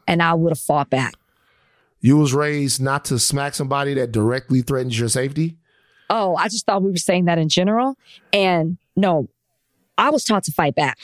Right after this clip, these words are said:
Speaker 2: Yeah.
Speaker 1: Always.
Speaker 2: Not a tough guy, but you go upside my head, we gotta get busy. I don't give a fuck.
Speaker 1: And
Speaker 2: We
Speaker 1: all
Speaker 2: could
Speaker 1: of that,
Speaker 2: be,
Speaker 1: "Don't
Speaker 2: we
Speaker 1: fight
Speaker 2: could
Speaker 1: in front of
Speaker 2: be
Speaker 1: white
Speaker 2: at
Speaker 1: people," that would've,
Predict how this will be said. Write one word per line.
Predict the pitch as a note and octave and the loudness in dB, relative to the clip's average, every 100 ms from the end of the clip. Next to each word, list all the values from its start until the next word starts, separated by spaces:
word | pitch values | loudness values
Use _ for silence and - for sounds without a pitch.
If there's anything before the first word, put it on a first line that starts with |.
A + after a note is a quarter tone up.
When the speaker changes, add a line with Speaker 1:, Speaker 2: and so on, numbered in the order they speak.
| - - - - | -16 -16 -16 -2
Speaker 2:
Yeah. | A#2 A2+ G#2 | 2 4 4
Speaker 1:
Always. | G#3+ F#3+ C3+ B2+ C#3 - _ | 4 2 2 -2 -6 -10 _
Speaker 2:
Not | - G#2 G#2+ | -6 -2 -2
a | |
tough | - B2 | -2 -2
guy, | A2 G#2+ G#2 | -2 -4 -4
but | G2+ G2+ G2+ - | -4 -6 -8 -4
you | A#2 B2 | 0 2
go | A#2+ | 2
upside | A2 A#2+ A2 | 0 -2 -2
my | A2 G#2+ | -2 -2
head, | A#2 A2 | 0 0
we | A2+ | 0
gotta | A2 G2 | -2 -4
get | G2 | -4
busy. | G#2+ F#2+ F2+ _ _ _ _ | -4 -4 -8 _ _ _ _
I | A2 | 0
don't | A#2+ G#2 | 2 0
give | F2+ | -10
a | E2 | -16
fuck. | - - A#2 - - _ _ - - - - - | -14 -2 -2 -2 -12 _ _ -20 -20 -20 -8 -4
Speaker 1:
And | G#3 | 2
Speaker 2:
We | - | 4
Speaker 1:
all | C4 | 4
Speaker 2:
could | D4 | 4
Speaker 1:
of | C#4 | 4
that, | C4 A3+ | 4 2
Speaker 2:
be, | |
Speaker 1:
"Don't | G#3+ A#3 | 2 2
Speaker 2:
we | |
Speaker 1:
fight | - A#3+ C4 | 4 2 4
Speaker 2:
could | |
Speaker 1:
in | A#3+ | 4
front | B3 | 4
of | G#3+ | 4
Speaker 2:
be | |
Speaker 1:
white | A3 B3+ | 2 2
Speaker 2:
at | - | 2
Speaker 1:
people," | - C4 B3+ | 2 2 2
that | B3 | 2
would've, | D4 B3+ | 2 0